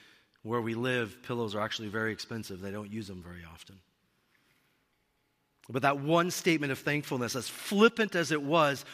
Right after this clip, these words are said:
opened the floodgates for me. Because it got my eyes off of me, off of my circumstance, off of what was going on, and it put my focus directly where it should have been, which is on God.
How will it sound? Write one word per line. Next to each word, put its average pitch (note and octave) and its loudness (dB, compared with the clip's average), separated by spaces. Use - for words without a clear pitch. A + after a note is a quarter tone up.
opened F#3 6
the D3 0
floodgates C3 -2
for A2 -8
me. F#2+ -12
Because E3+ 4
it D#3 4
got F#3 8
my F3 2
eyes F3 8
off D#3 0
of D#3 -6
me, D#3 2
off D3+ 4
of D#3 -2
my D#3+ 6
circumstance, C#3+ -2
off D#3+ 2
of D3 -2
what D#3+ 0
was D3 -2
going G3 4
on, C#3+ 4
and D#3 4
it D3+ -2
put A3+ 2
my F3 4
focus G3 2
directly F3 4
where G#3 4
it D3+ 0
should - 4
have D#3+ 4
been, B2+ -2
which D#3 0
is D#3 0
on D3+ 2
God. A2 -4